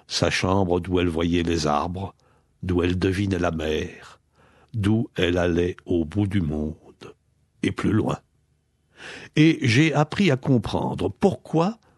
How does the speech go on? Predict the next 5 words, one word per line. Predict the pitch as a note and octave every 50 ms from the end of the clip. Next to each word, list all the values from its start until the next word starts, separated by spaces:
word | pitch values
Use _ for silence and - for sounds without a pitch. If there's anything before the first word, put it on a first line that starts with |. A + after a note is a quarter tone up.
| _ _ _ _ -
vous | - G#2+ F#2+ C#3+ D#3+
l'aviez | C#3+ C#3+ C3+ G#2 C3+ D3+ C#3
reçue | - - C3 C#3+ - - - - D#3+ E3 F#3 G3 F3
parmi | - - A#2 G2 F#2+ G#2 G2 E2+
vous, | D2 C2+ B1+ - - -